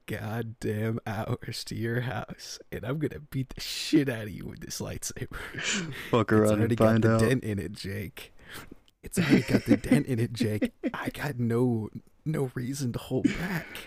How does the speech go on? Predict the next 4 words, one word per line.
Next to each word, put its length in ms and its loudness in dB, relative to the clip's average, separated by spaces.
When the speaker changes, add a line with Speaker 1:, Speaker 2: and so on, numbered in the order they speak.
Speaker 1:
It's 240 2
already 360 6
destroyed. 1040 4
<laughs> 160 2